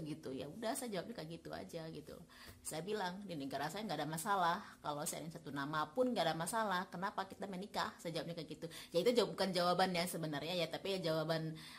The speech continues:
maksudnya bukan jawaban yang mesti yang, apa sih namanya, yang,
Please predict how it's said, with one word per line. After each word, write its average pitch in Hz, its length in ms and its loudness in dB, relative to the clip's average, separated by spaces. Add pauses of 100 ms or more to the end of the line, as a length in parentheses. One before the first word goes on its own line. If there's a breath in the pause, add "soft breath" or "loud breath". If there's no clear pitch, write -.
maksudnya 190 400 0
bukan 165 400 -2
jawaban 160 480 2
yang 151 240 0
mesti 147 640 -2
yang, 123 180 -2 (840)
apa 160 240 -10
sih 170 160 -8
namanya, 151 400 -10
yang, 151 320 -8